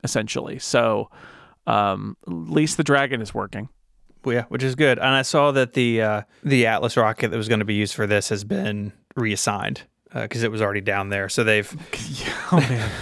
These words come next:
Speaker 2: <laughs> unmating Starliner and sending it, sending it back.
Speaker 1: I got a rocket sitting here. Uh, who? What's our next launch? Next?
Speaker 2: Yeah,
Speaker 1: Next up?
Speaker 2: next?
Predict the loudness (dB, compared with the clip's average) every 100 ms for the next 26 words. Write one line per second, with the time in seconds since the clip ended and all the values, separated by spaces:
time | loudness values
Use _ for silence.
0 | 0 0 2 2 2 4 2 2 4 4
1 | 6 4 4 2 0 0 2 4 2 0
2 | -2 2 4 4 2 2 2 4 6 6
3 | 4 2 -2 0 2 2 2 4 4 0
4 | _ _ 0 4 6 6 4 4 4 4
5 | 4 2 2 2 2 0 -2 2 2 0
6 | -10 2 2 6 6 6 2 -12